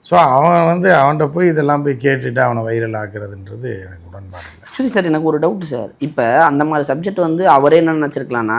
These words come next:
Speaker 2: நெகட்டிவை விரும்பாத ஒரு நபர்னா, "ஐயோ தப்பா வைரல, நமக்கு எதுக்கு தேவையில்லாத வேலைன்னு" பதறி அடிச்சு ஓடணும் இல்ல, ஜாலியா சிரிச்சுக்கிட்டே அடிச்சு என்ஜாய் பண்ணி பேசுறாரு. ஒருவேளை
Speaker 1: அவனுக்கு
Speaker 2: வைரலா
Speaker 1: என்னன்னே அவனுக்கு தெரியாதுங்க, அப்புறம் சிரிக்காம என்னங்க
Speaker 2: இல்ல,
Speaker 1: பண்ண?
Speaker 2: அந்த ஆங்கிள் ஒண்ணா, இல்ல எப்படின்னு ட்ரோல் பண்ணட்டும்,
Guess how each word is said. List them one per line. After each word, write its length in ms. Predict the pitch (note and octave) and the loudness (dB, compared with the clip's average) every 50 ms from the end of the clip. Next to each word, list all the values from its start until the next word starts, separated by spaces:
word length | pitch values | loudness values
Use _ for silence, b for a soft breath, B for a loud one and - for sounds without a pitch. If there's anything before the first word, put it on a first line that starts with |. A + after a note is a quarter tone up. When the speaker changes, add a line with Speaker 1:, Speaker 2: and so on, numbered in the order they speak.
| C3 | -2
Speaker 2:
நெகட்டிவை 480 | C#3 C#3+ D#3 F#3+ F#3+ F#3 G3 F3+ F3 D#3+ | -2 0 2 2 2 2 2 2 2 2
விரும்பாத 380 | D3 D#3 D#3 D#3+ D#3 D3+ D3+ C#3+ | 2 2 2 4 4 6 6 6
ஒரு 120 | C3 A#2+ A2+ A2+ | 4 2 0 0
நபர்னா, 540 | A2+ B2 A#2+ A#2 G#2+ G#2 G#2 A2 B2+ C#3 b b b b b _ | 0 0 0 0 -2 -4 -4 -4 -6 -6 b b b b b _
"ஐயோ 360 | C3 C3+ D3+ E3 D#3 D3 C3+ - | -2 2 2 4 4 4 2 2
தப்பா 280 | B2 - - F#3 E3 | -2 0 4 4 6
வைரல, 260 | D3+ D3 C#3+ C#3+ C#3+ | 6 6 4 4 2
நமக்கு 180 | C#3+ C#3 C3 B2 | 2 0 0 0
எதுக்கு 200 | B2+ C#3+ D3+ D3+ | 0 0 0 0
தேவையில்லாத 420 | - C#3+ C#3 C#3 C3 C3+ C#3 D3 | 2 2 4 4 4 4 2 2
வேலைன்னு" 280 | C#3 B2+ B2 C#3 E3 E3+ | 2 0 0 0 0 2
பதறி 260 | E3 D3+ E3 G3+ G3 F3+ | 4 4 6 6 6 6
அடிச்சு 200 | D#3+ D#3+ D#3 D#3 | 4 4 2 0
ஓடணும் 260 | C#3 C#3 C3+ C3 A#2+ | -2 -2 -2 -4 -4
இல்ல, 160 | A2+ A2 A2+ | -4 -4 -4
ஜாலியா 300 | A2 C#3 D#3 F3 G#3 G#3 G3+ - | -2 0 0 0 0 0 -2 -4
சிரிச்சுக்கிட்டே 420 | G3 F#3+ - F#3 E3 D#3+ D#3+ D#3 | -6 -6 -6 -6 -2 0 2 2
அடிச்சு 200 | D3 C3 C3 C3 | 2 2 0 0
என்ஜாய் 220 | C#3+ D#3+ F3 E3+ D#3 | 0 2 2 0 0
பண்ணி 200 | D3 C#3+ D3 C#3 | 0 -4 -4 -4
பேசுறாரு. 360 | C3 B2 B2 B2 A#2+ G#2 - B B B B B _ | -4 -8 -8 -8 -8 -10 -10 B B B B B _
ஒருவேளை 460 | F3 G3+ G#3+ G#3 A#3 B3+ C4 C4 A#3+ | 6 8 8 10 10 10 10 10 10
Speaker 1:
அவனுக்கு 580 | G3 D3+ C3+ A2+ - - - F#3+ G3+ - - | 10 10 8 6 4 2 2 4 6 8 8
Speaker 2:
வைரலா 200 | - E3 - G3+ | 10 10 10 10
Speaker 1:
என்னன்னே 320 | - C4+ C4+ C4+ C4+ C#4+ C4+ | 10 10 10 8 8 8 8
அவனுக்கு 160 | B3 G#3+ F3 | 6 6 4
தெரியாதுங்க, 580 | - - F#3 F#3+ G#3 A3+ G#3+ F#3 D#3+ C#3 C3+ C3+ | 4 6 6 6 8 8 8 8 6 4 4 2
அப்புறம் 200 | C3 B2+ B2+ A#2 - | 2 2 0 -2 0
சிரிக்காம 400 | F3 F3 F#3 E3 G3 F#3 F3+ E3+ | -2 -2 -2 0 2 2 2 2
என்னங்க 320 | D#3 C3 B2+ B2+ B2+ A2+ G2 | 0 -2 -2 -2 -2 -4 -4
Speaker 2:
இல்ல, 140 | E2+ G#3+ G3 | 0 4 6
Speaker 1:
பண்ண? 40 | D#3+ | 6
Speaker 2:
அந்த 260 | D#3 F3 G#3+ A#3+ A#3+ B3 | 6 6 4 4 4 4
ஆங்கிள் 260 | A3+ A3+ A#3 A3 G3+ | 4 4 4 2 2
ஒண்ணா, 480 | E3+ D3+ C#3 B2+ B2 A#2+ B2+ D3+ F3 - - | 2 0 0 -2 -2 0 0 -2 -2 -4 -6
இல்ல 300 | C#3+ C3 C3+ C3+ D3+ D#3 | -4 -2 0 2 2 2
எப்படின்னு 300 | E3+ A3+ A#3+ A#3 G3 F3 | 2 0 0 0 0 2
ட்ரோல் 240 | G3+ G#3+ G#3+ G3 F3+ | 4 4 4 4 4
பண்ணட்டும், 500 | D#3+ D3 C3 A#2+ A#2+ A#2+ A#2+ A#2+ A2 G2+ | 2 0 0 -2 -2 -2 0 0 -2 -2